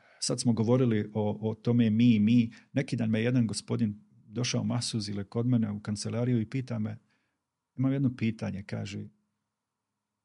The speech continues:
kad kažete mi, na kog mislite? Rekao, dobro pitanje. A, ja mislim da sam to objašnjavao, ali ne, ne smeta da i ovdje objasnim. Dakle, ja pod mi mislim svakako na Bošnjake, ali, e, mislim na sve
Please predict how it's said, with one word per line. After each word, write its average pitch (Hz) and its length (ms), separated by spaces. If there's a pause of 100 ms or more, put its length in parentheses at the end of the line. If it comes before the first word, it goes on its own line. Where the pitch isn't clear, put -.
(200)
kad - 200
kažete 120 520
mi, 110 280
na 127 180
kog 107 140
mislite? 110 500 (960)
Rekao, - 220
dobro 120 320
pitanje. 98 540 (320)
A, 104 240
ja 117 140
mislim 117 220
da 101 60
sam 101 140
to 110 180
objašnjavao, 107 600
ali 117 140
ne, 107 200
ne 107 140
smeta 101 340
da 98 100
i 101 80
ovdje 101 260
objasnim. 95 480 (280)
Dakle, 120 260 (340)
ja 165 200
pod 143 220
mi 127 200
mislim 120 300
svakako 101 480
na 98 100
Bošnjake, 110 760 (320)
ali, 117 500 (200)
e, 110 260
mislim 147 380
na 120 120
sve 170 440